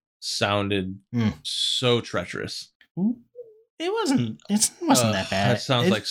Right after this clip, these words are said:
Speaker 2: we,
Speaker 1: so
Speaker 2: we
Speaker 1: much
Speaker 2: played
Speaker 1: work.
Speaker 2: solo. No, we played solo for quite a while, and then, like, we're in guilds,
Speaker 1: Yeah.
Speaker 2: but, like,
Speaker 1: S-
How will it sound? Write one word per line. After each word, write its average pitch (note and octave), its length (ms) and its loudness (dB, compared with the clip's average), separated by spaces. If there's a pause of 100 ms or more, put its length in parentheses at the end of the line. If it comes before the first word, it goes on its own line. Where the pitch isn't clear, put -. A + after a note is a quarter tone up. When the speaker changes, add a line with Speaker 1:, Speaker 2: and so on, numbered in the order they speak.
(140)
Speaker 2:
we, G3 80 8
Speaker 1:
so B2 140 4
Speaker 2:
we C#3 200 4
Speaker 1:
much C#4+ 60 -4
Speaker 2:
played D4+ 200 0
Speaker 1:
work. F#2+ 80 0
Speaker 2:
solo. A#2 720 0
No, A#3+ 580 -2
we A#3+ 120 0
played A#3+ 300 -2
solo A#2 400 0
for A2 420 0 (420)
quite D#3+ 280 -2
a C3+ 60 0
while, A2 400 0
and A#2+ 140 -4
then, B2+ 320 0 (480)
like, A#2 240 0
we're A#2+ 260 -6
in D#3 280 0 (120)
guilds, A#2+ 880 -2
Speaker 1:
Yeah. C#3 420 0 (400)
Speaker 2:
but, A#2 180 0
like, G2+ 180 2
Speaker 1:
S- - 260 -8